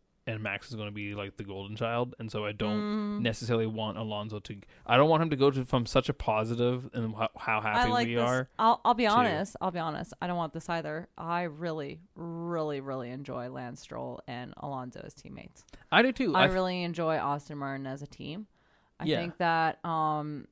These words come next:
Speaker 2: you know, Lance Stroll just needs a little time.
Speaker 1: Yeah, I think, I
Speaker 2: Just,
Speaker 1: think I
Speaker 2: just
Speaker 1: agree with
Speaker 2: time
Speaker 1: you.
Speaker 2: and experience, you know, little guidance from, uh, from Alonso and, uh,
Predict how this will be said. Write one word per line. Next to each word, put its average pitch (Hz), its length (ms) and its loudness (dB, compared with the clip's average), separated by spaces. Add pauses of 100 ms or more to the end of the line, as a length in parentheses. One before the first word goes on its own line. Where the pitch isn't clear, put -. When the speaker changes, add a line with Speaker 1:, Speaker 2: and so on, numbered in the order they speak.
(540)
Speaker 2:
you 196 120 -2
know, 165 160 -2
Lance 165 300 -4
Stroll 202 200 -4
just 208 220 -10
needs 220 200 -6
a 233 40 -4
little 220 200 -2
time. 220 300 -8 (520)
Speaker 1:
Yeah, 143 180 6
I 131 100 4
think, 170 220 -4
I 135 100 4
Speaker 2:
Just, 190 60 -6
Speaker 1:
think 165 260 -4
I 127 60 -2
Speaker 2:
just 131 100 4
Speaker 1:
agree 143 140 -2
with - 40 -2
Speaker 2:
time 208 180 2
Speaker 1:
you. 226 40 -2
Speaker 2:
and 220 80 -2
experience, 202 760 -4
you 190 200 -4
know, 175 220 -4
little 165 280 -6
guidance 180 480 -2
from, 170 480 -6
uh, 165 300 -4
from 170 220 -10
Alonso 170 760 -4
and, 160 560 -8
uh, 151 320 -4